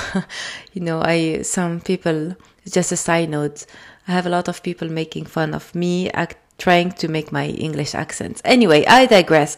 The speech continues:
as per usual. Basically, Esther Perel, she says that the quality of our life is actually determined by the quality of our relationships.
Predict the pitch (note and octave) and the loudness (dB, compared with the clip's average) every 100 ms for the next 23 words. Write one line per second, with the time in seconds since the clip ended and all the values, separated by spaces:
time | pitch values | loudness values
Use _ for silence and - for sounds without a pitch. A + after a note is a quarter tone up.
0 | - B3 B3 - F3+ D#3 D3+ E3+ F#3+ G3+ | 4 4 4 -2 -2 0 0 -2 -2 2
1 | G#3+ A3 - - - - - - B3+ B3+ | 2 2 -4 -12 -14 -16 -16 2 2 2
2 | C4+ G3 G3 G3 C4 C4 B3 A3 A#3 A#3 | 0 2 2 2 0 0 2 4 4 2
3 | F#3+ - G#3 G#3+ G#3+ F3 E3+ - - F3 | -6 2 4 4 2 -2 -2 -6 -10 -8
4 | - A3+ A#3+ A3+ F3+ D3+ - F3 E3+ E3+ | 0 0 0 -2 -4 -4 -4 -4 -4 -2
5 | F3+ F#3 G3 - E3+ - G3 - F3+ F3 | -2 -2 -6 -6 -6 -4 -4 -4 -6 -4
6 | F3+ F#3 F#3+ - - - F3 F#3 A3 C#4 | -2 -2 -2 -10 -20 -16 -6 -4 -2 0
7 | A3 E3 F3 D#3+ D#3+ E3 - G3+ G3 F#3+ | 0 -4 -4 -2 -2 -4 -4 -2 -2 -4
8 | - - - E3+ E3 E3 D#3+ D#3 E3+ - | -6 -6 -6 -6 -4 -4 -4 -4 -4 -6
9 | - - - - - | -6 -8 -10 -12 -14